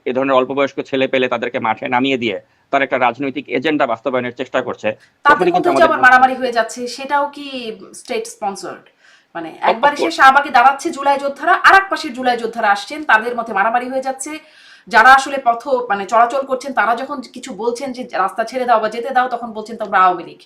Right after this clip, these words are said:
Speaker 2: এরকম কথাবার্তা বলছে। মানে, এই সবকিছুর মধ্যে কি আসলে স্টেটকে আপনি দেখতে পাচ্ছেন বা সরকারের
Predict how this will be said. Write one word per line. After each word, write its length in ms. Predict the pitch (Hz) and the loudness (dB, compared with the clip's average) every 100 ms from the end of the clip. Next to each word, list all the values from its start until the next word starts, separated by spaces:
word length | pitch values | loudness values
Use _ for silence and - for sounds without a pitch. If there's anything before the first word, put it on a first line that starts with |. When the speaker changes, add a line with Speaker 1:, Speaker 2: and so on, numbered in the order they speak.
| _ - - - | _ -20 -20 -14
Speaker 2:
এরকম 300 | - 233 233 | -6 -6 -4
কথাবার্তা 400 | 202 196 190 202 | -6 -4 -4 -6
বলছে। 180 | 196 214 | -10 -8
মানে, 140 | 269 285 | -8 -8
এই 80 | 269 | -12
সবকিছুর 580 | - - 269 - - 330 | -16 -12 -12 -10 -12 -12
মধ্যে 220 | 302 320 | -12 -12
কি 120 | 294 254 | -10 -10
আসলে 200 | 247 233 | -10 -12
স্টেটকে 400 | - 214 - 196 | -10 -12 -8 -10
আপনি 180 | 190 | -8
দেখতে 220 | 180 - 147 | -12 -12 -16
পাচ্ছেন 320 | 156 147 147 | -14 -16 -12
বা 200 | 151 147 | -10 -12
সরকারের 440 | - 196 - 175 | -8 -8 -6 -8